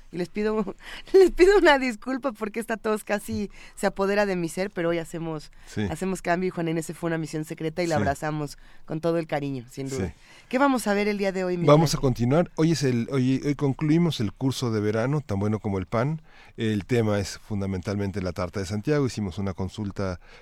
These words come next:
Speaker 2: con nuestros radioescuchas y, eh, mandaron sus, eh, eh, sus predilecciones para recetas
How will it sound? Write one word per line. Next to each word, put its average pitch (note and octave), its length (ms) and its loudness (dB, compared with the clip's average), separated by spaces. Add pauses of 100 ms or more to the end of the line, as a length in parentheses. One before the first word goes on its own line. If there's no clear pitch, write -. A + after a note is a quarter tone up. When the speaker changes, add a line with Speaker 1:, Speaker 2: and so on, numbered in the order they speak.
(100)
Speaker 2:
con G2 200 -2
nuestros F2 280 -4
radioescuchas A2 720 -4
y, F2 380 -4 (380)
eh, F#2 220 -4
mandaron F#2+ 520 -4
sus, - 300 -10
eh, F2+ 220 -6 (120)
eh, E2+ 180 -8 (560)
sus - 220 -10
predilecciones G#2 880 -2
para E2+ 260 -4
recetas F#2 560 -6